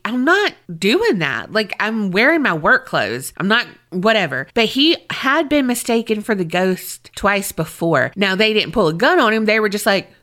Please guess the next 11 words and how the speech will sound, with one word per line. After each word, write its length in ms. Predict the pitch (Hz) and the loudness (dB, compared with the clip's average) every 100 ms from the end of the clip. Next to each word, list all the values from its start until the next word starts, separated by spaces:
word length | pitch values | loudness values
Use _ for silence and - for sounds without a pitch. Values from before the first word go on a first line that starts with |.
| _ - | _ -2
"Hey, 420 | 302 370 214 - _ _ _ - | 2 2 0 -6 _ _ _ -4
I 60 | |
think 180 | 233 320 | -2 0
there 120 | 339 | 2
was 100 | 359 | 2
that 140 | 330 233 | 2 2
ghost." 340 | 311 277 - - | 2 2 -2 -2
And 220 | 220 233 | 0 -2
he, 560 | 233 - 302 339 320 - - 262 - | -2 0 0 0 -4 -8 -8 -8 -2
<laughs> 360 | 415 - - 233 | -2 -2 -8 -4
Thomas, 500 | 233 254 285 277 | -2 0 0 -2